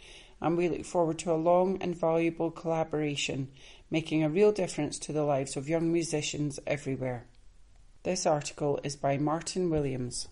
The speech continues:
The Herald, Wednesday the twentieth of January twenty twenty-one. News. Israel's vaccination policy, real-world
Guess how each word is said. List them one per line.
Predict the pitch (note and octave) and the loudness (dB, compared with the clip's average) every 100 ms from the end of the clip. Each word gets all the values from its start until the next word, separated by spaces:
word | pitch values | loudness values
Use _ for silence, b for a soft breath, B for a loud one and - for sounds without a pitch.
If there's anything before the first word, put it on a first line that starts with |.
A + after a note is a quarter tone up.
| - | -14
The | - G#3+ | -2 -2
Herald, | F#3+ C#3+ C#3+ D3 - | 0 -2 -4 -6 0
Wednesday | F#3 G3+ G3+ G3+ | 2 0 -2 -4
the | F#3+ | -4
twentieth | - F#3+ F#3+ G3 F#3+ F3+ - | -2 0 0 -2 -4 -4 -6
of | D#3+ D#3 D3+ | -4 -4 -4
January | F3 E3+ F3 E3 F#3 | -2 0 0 0 -4
twenty | F3 D#3+ D3+ - | -4 -4 -4 -8
twenty-one. | - C#3 - C#3 C3+ A#2+ - - - - | -6 -6 -4 -2 -2 -4 -12 -12 -16 -4
News. | F#3+ F#3+ C#3 A#2 - - B B B B B B | 0 2 0 -2 -10 -14 B B B B B B
Israel's | - G3 - G3+ E3 D#3 D3+ | 0 2 4 4 4 2 0
vaccination | - E3 - - E3+ F#3+ F3+ D3+ | -4 -4 -4 0 2 2 0 0
policy, | - D3 D3+ - F#3+ G3 G3 | 0 0 0 0 0 0 -6
real-world | E3 G#3 A3+ G#3 G#3+ G3+ G3+ | -4 0 0 0 0 2 0